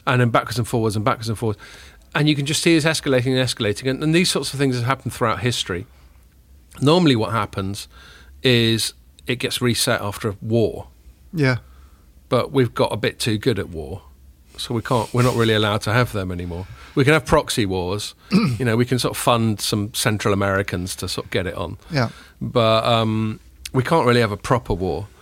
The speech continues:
Speaker 1: And so it's just hard to see. And then we've had the pandemic, which, which is the closest thing to a sort of global c-, catastrophe
Speaker 2: Yeah.
Speaker 1: that we've had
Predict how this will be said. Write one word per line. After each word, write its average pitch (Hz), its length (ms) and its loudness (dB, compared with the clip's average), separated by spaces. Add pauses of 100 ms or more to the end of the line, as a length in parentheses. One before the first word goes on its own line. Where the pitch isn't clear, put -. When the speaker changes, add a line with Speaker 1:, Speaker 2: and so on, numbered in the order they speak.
(480)
Speaker 1:
And 139 220 2
so 170 160 2
it's 160 180 -2
just - 180 0
hard 170 280 2
to - 100 -2
see. 120 600 2 (180)
And 143 140 4
then 143 80 6
we've 139 140 6
had 160 120 4
the 147 60 0
pandemic, 123 640 0
which, 147 240 -4 (220)
which 165 200 0
is 139 100 -2
the 135 60 0
closest 160 460 0
thing 131 200 4
to 117 120 -2
a 107 40 0
sort 110 200 -2
of 104 160 -6
global 113 340 2
c-, - 80 -14 (200)
catastrophe 107 680 -6
Speaker 2:
Yeah. 139 220 -2 (280)
Speaker 1:
that 123 180 0
we've 123 180 0
had 123 320 0